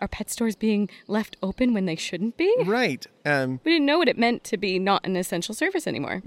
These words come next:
Speaker 2: They did a really good job of having an online ordering system where you can pick up or deliver, and they even utilized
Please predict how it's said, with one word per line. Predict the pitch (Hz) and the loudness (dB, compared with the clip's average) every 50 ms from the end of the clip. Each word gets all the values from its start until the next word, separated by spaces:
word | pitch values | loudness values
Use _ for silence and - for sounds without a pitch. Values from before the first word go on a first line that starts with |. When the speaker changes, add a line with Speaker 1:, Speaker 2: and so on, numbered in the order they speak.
| - - | -12 -14
Speaker 2:
They | 143 143 165 175 185 185 180 170 165 - _ - - _ _ 143 | -4 -2 0 0 2 0 -2 -2 -4 -8 _ -20 -20 _ _ -4
did | 151 160 147 | -2 0 0
a | 139 | 2
really | 127 139 151 170 170 156 | 2 2 2 2 2 2
good | 139 135 127 | 0 0 0
job | 139 135 127 127 127 | 2 2 2 4 2
of | 127 123 127 - - - | 2 0 0 -4 -10 -8
having | 147 143 135 127 127 123 | -6 -4 -4 -2 -2 -4
an | 117 117 | -4 -2
online | 117 120 123 123 120 120 120 117 117 117 - _ _ - | -2 -2 -2 0 -2 -2 -2 -2 -4 -8 -10 _ _ -2
ordering | 147 151 151 160 160 156 | 0 0 2 0 -2 -2
system | - 175 165 - 165 147 | -2 -4 -4 -4 -4 -2
where | 135 123 | -2 -2
you | 117 - | -2 -4
can | - 107 | -8 -8
pick | - - 135 - - | -6 -6 -6 -4 -2
up | 139 131 139 - _ | -2 -2 -2 -4 _
or | - 127 123 117 | -6 -6 -6 -4
deliver, | 110 117 113 123 135 139 175 180 190 190 - _ - - - - _ | -6 -4 -4 -4 -2 -2 -2 -2 -2 -4 -6 _ -20 -20 -20 -10 _
and | 135 139 | -2 0
they | 156 175 180 | 0 0 0
even | - 160 156 139 147 139 131 | -2 -4 -2 0 0 0 0
utilized | 123 135 151 151 160 151 135 123 117 120 123 120 - - | 0 0 0 2 2 2 2 2 2 0 -2 -4 -6 -14